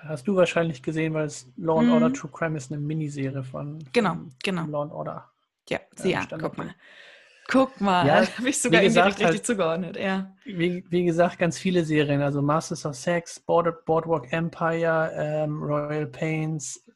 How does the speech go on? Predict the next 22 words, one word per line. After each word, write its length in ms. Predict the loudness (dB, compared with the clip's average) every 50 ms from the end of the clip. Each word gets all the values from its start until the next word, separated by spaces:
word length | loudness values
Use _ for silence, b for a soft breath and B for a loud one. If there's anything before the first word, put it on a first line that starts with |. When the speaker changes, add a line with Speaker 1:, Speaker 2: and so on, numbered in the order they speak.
| _ _ -2
Speaker 1:
auch 260 | 0 0 0 0 0
Law 180 | 0 2 2 2
and 160 | 2 0 -2
Order 200 | -2 -2 -2 -2
Criminal 380 | -4 -6 -4 -4 -4 -4 -4
Intent, 680 | -4 -6 -8 -8 -6 -6 -4 -4 -4 -4 -6 -10 -12 -10 -8
äh, 220 | -6 -4 -4 -4
man 140 | -4 -6 -6 -4
Speaker 2:
Da 140 | -2 -2 -2
Speaker 1:
einen 100 | -2 -2
Speaker 2:
kenn 140 | -4 -4
ich 80 | -4 -4
Speaker 1:
anderen 40 | -4
Speaker 2:
sie. 80 | -4
Speaker 1:
Charakter 280 | -2 -4 -4 -4 -4 -6
gespielt, 360 | -4 -4 -2 -2 -2 -2 -4
Speaker 2:
Mhm, 80 | -6 -10
das 0 |
Speaker 1:
Conviction, 680 | -10 -6 -4 -2 0 0 0 -2 -4 -8 -8 -6 -4
Speaker 2:
kann 120 | -4 -4 -6
sie. 200 | -6 -6 -8 -6 -4
Speaker 1:
also 240 | -4 -2 -2 -2